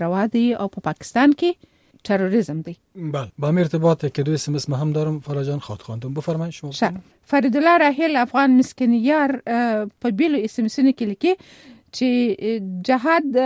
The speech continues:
Speaker 1: په پاکستان کې روا دی ځکه چې هغوی د لوی سره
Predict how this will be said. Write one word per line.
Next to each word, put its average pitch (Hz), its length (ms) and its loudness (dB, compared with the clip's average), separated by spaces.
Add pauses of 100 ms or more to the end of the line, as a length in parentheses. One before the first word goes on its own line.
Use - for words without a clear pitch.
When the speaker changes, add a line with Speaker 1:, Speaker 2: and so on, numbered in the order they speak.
(160)
Speaker 1:
په 262 160 -8
پاکستان 311 440 2
کې 320 140 0
روا 285 300 2
دی 285 120 2
ځکه 277 280 -4 (100)
چې 269 360 -2
هغوی 277 500 0 (140)
د - 20 -6
لوی 220 480 0
سره 302 400 0